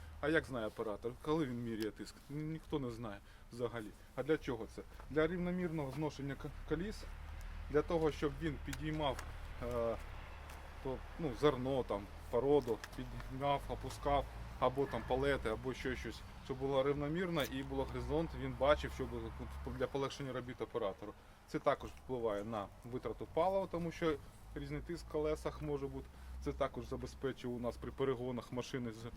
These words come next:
місця на місце безпеку та гальмівний шлях і, е, витрати палива. І саме головне, це зберігає шину.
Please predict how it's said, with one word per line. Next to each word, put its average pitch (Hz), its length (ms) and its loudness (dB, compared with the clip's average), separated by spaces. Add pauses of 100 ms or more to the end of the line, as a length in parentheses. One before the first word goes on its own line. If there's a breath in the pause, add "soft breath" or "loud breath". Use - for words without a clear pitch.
(200)
місця 127 220 -4
на 120 120 -2
місце 117 340 -4 (600 loud breath)
безпеку 123 720 -2
та 123 60 -2 (320)
гальмівний 120 440 -4
шлях 117 480 -2
і, 131 180 -4
е, 107 40 -4 (800 loud breath)
витрати 110 400 -6
палива. 190 520 0 (340 loud breath)
І 185 320 -4 (840 loud breath)
саме 170 200 2
головне, 143 400 0
це 120 140 -6
зберігає 110 400 0
шину. 98 300 -6